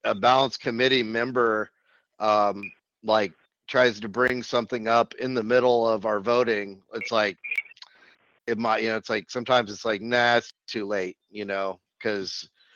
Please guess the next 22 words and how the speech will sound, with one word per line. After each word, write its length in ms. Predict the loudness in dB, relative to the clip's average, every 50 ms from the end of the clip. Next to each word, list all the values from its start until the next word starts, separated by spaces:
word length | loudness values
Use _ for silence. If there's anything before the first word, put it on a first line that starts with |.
| _ -20 -20 _ _ _ _ _
like, 240 | -6 -4 -4 -4 -6 _ _ _ _ _ -6 -4 -4 -4 -6 -8 -14 -20 _ _ _ -8
um, 460 | -4 -2 -2 -2 -2 -4 -8 -12 -18 _ _ _ _ _ _ _ _ _ _ _ _ _ _
we 180 | -6 -2 -2 0
need 180 | 0 0 0 0
to 60 | 0
give 220 | 0 0 0 0 -2 -12 -12 -2
proper 320 | 0 2 2 2 0 -2
time 360 | -4 -2 0 0 0 0 0 -2
to 120 | -6 -6
these 320 | -6 -4 -4 -6 -6 -8 -8
things, 480 | -6 -6 -4 -4 -6 -6 -8 -10 -12 -10 -8
and, 500 | -4 -4 -2 -2 -4 -6 -8 -14 -12 -10 -8 -8 -8 -8 -6
and, 300 | -6 -6 -6 -8 -12 -12
and 280 | -12 -12 -10 -10 -12 -10 _ 0
also 380 | 0 0 0 0 0 0 0
it's, 320 | 0 -2 -4 -8 -10 -10 -12 _ _ _ _ _ _ _ _ _ _
it's, 200 | -8 -8 -8 -10 -20 -20 -14 -6
this 160 | -4 -4 -2
should 360 | -2 -2 -2 -2 -2 -2 -4
be, 460 | -2 -2 0 0 0 0 -2 -4 -6 -10 _ _ _ _ _ _ _ _ _ _ _ _ _ _ _ _ _ _ _ _ _ _ _ -4
uh, 220 | -2 -2 -2 -2 -2
more 540 | -4 -2 0 0 2 2 2 2 0 -2